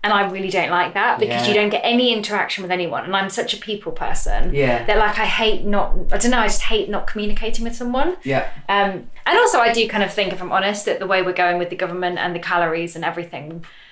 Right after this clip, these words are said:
Speaker 1: we're basically just drilling the fun out of everything. So
Speaker 2: Yeah.
Speaker 1: soon meals are not gonna be fun, they're just gonna be functional.
Speaker 2: Yeah.
Speaker 1: And we're gonna be, like, sneaking off to people's houses to eat, like, a nice meal with only people that won't make us feel guilty and shameful about it, which is ridiculous.
Speaker 2: It's utterly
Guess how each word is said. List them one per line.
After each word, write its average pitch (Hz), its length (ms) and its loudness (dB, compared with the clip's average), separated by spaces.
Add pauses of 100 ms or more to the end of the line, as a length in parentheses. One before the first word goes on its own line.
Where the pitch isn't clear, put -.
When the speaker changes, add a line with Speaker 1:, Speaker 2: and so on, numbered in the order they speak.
Speaker 1:
we're 214 160 4
basically 196 460 0
just 175 280 -6
drilling 175 480 -2
the 170 100 -12
fun 170 260 0
out 131 100 0
of - 60 0
everything. 175 580 -4
So 214 140 -2
Speaker 2:
Yeah. 156 180 4
Speaker 1:
soon 190 360 2
meals 180 300 2
are 185 60 -6
not - 160 -4
gonna 185 140 -8
be 180 160 -4
fun, 180 300 -2
they're 196 80 0
just 180 180 -8
gonna 175 120 -8
be 175 120 -8
functional. 180 680 -6 (100)
Speaker 2:
Yeah. 214 380 4
Speaker 1:
And - 80 6
we're 359 80 6
gonna 294 200 4
be, 269 140 2
like, - 260 0
sneaking 247 420 0
off 240 120 2
to - 60 -10
people's 220 240 -4
houses 226 440 0
to - 160 -6
eat, 214 200 -2
like, - 180 -6
a 202 40 -6
nice 196 300 -2
meal 202 520 -4 (340)
with 208 180 4
only 240 260 6
people 214 320 -4
that 190 120 2
won't 202 180 2
make 196 200 -2
us 196 80 -8
feel 202 160 2
guilty 208 420 2
and 202 160 -4
shameful 262 380 -2
about - 320 -4
it, - 280 -4
which 208 140 -6
is 247 140 -4
ridiculous. - 680 -4
Speaker 2:
It's - 220 -6
utterly 107 500 -10